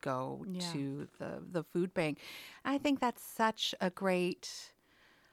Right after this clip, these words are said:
Speaker 1: uh, resource to be able to have fresh vegetables
Speaker 2: Yeah,
Speaker 1: going into
Speaker 2: absolutely.
Speaker 1: the food bank,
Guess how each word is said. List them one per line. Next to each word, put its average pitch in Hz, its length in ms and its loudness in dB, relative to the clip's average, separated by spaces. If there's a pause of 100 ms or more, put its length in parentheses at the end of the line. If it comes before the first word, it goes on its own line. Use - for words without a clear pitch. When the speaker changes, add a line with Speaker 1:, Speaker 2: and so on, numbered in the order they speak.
(180)
Speaker 1:
uh, 151 440 -10
resource 185 1040 2
to 196 120 2
be 208 160 2
able 208 140 2
to 175 60 0
have 170 120 2
fresh - 320 2
vegetables 160 600 -2
Speaker 2:
Yeah, 165 320 -4 (160)
Speaker 1:
going 175 240 0
into 175 200 0
Speaker 2:
absolutely. 175 180 -4
Speaker 1:
the 147 140 -2
food - 260 -10
bank, - 400 -8